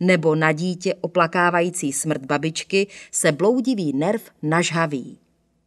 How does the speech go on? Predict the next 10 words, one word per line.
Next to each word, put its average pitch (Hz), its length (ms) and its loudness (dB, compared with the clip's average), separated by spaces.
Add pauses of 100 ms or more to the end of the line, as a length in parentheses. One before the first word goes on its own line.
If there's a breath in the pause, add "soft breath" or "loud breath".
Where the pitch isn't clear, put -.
(140)
Keltner 170 540 2
rovněž 156 420 0
zjistil, 147 640 -4 (280 loud breath)
že 170 220 4
lidé 196 320 2
s - 160 -2
mimořádně 202 760 4
vyvinutým 220 580 2
bloudivým 165 680 2
nervem, 160 420 0